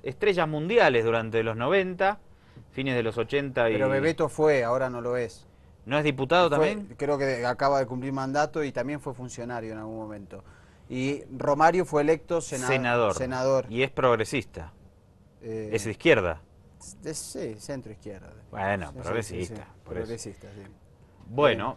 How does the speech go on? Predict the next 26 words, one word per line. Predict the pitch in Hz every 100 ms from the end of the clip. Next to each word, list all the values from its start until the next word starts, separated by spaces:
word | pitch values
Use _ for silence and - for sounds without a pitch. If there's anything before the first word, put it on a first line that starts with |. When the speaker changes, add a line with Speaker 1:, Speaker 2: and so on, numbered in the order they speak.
| -
Speaker 2:
Bien. | 113
Speaker 1:
eh, | 117 117 117 117 117 113 110
seguimos | 135 170 165 143
entonces | 143 165 165 151
con | - 139 135 131 131 127 127 123 - - -
Speaker 2:
Discúlpeme, | 139 170 165 170 202
Aécio | 165 175 - 196
Speaker 1:
Dígame. | 190
Speaker 2:
Neves | 175 147 151
además | 139 131 127 139 160
tiene | 143 127
un | 117 117
pasado | - 120 156 151
de | 120
playboy. | - 120 117 165 208 120 98 - - - - -
Speaker 1:
Ah, | 127
¿como | 113 120
yo? | 160 127
Speaker 2:
Yo | 160
soy | 175
una, | 139 123 120 120
o | 98
sea, | 120 117 104 117
a |
su | -
estilo. | 127 214 220 135 117